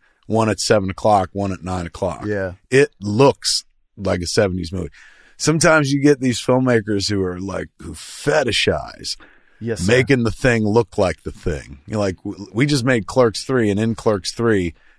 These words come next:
Speaker 1: they make Clerks, right?
Speaker 2: Right.
Speaker 1: So, like, at points, we make a black and white present day version of an old movie, blah, blah, blah. You know, and, and Leron, our D P, was like, "All right, man, like, what do you wanna fucking do with the footage from the,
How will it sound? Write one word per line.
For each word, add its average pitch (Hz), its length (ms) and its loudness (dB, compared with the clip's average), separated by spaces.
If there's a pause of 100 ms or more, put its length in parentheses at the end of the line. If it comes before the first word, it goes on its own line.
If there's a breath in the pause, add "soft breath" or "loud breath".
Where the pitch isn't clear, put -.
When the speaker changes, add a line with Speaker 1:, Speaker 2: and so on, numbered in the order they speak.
Speaker 1:
they 104 180 4
make 101 300 0
Clerks, - 680 -2
right? 107 140 -2
Speaker 2:
Right. 104 200 -4
Speaker 1:
So, 90 260 0
like, 90 200 -2
at 90 160 -8
points, 110 520 -2
we 95 140 -4
make 95 200 -2
a 95 60 -2
black 85 300 -2
and 92 120 -4
white 87 240 -4 (460)
present 104 340 0
day 90 140 -2
version 85 380 -4
of 80 160 -10 (160)
an 90 120 -6
old 85 180 -4
movie, 82 280 -6
blah, 73 160 -12
blah, 52 100 -16
blah. 52 140 -20 (1160 soft breath)
You 190 160 -2
know, 139 180 2
and, 120 320 0
and 113 160 -2
Leron, 113 400 4
our 101 120 4
D 101 180 -2
P, 123 240 0
was 90 200 0
like, 85 240 -4
"All 82 60 -2
right, 82 140 -2
man, 82 220 -8
like, 82 160 -10
what 90 120 -14
do 98 80 -10
you 87 60 -10
wanna 85 180 -14
fucking - 380 -10
do 85 160 -8
with - 140 -8
the 85 120 -10
footage 85 460 -8
from 80 240 -10
the, 73 100 -12